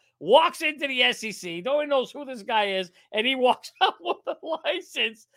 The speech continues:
what these larger industries have been working with the, with the S E C for years and can't get it. I mean, what the hell does that tell you, Abs? There is obviously something fishy. I just wanna give a shout out to Peaceful Gamer.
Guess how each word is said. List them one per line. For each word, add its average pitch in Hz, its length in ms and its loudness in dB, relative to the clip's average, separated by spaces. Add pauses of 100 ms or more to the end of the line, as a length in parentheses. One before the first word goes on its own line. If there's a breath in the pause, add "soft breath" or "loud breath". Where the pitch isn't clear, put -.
(180 soft breath)
what 254 160 6
these 269 180 -4
larger 269 400 0
industries 240 480 -6
have 208 140 -6
been 202 180 -6
working 254 340 -2
with 220 160 -6
the, 208 120 -6 (160)
with 202 140 -10
the 214 100 -4
S 226 140 -6
E 220 40 -12
C 220 180 -12
for 190 120 -10
years 214 400 -2 (260)
and 185 180 -2
can't 196 280 4
get 151 200 0
it. 107 140 -14 (260)
I 165 100 2
mean, 190 220 -2
what 294 240 0
the 277 60 -4
hell 240 260 -2
does 208 180 -6
that 190 200 -2
tell 170 180 -4
you, 135 160 -6
Abs? 123 280 -10
There 196 180 -4
is 151 140 -12 (100)
obviously 185 640 -2 (300)
something 165 380 -4
fishy. 160 360 -8
I 156 180 -2
just 202 180 -10
wanna 208 200 -4
give 180 180 -4
a 160 40 -6
shout 180 260 -4
out 175 160 -4
to 147 60 -12
Peaceful 156 360 -16
Gamer. 151 420 -10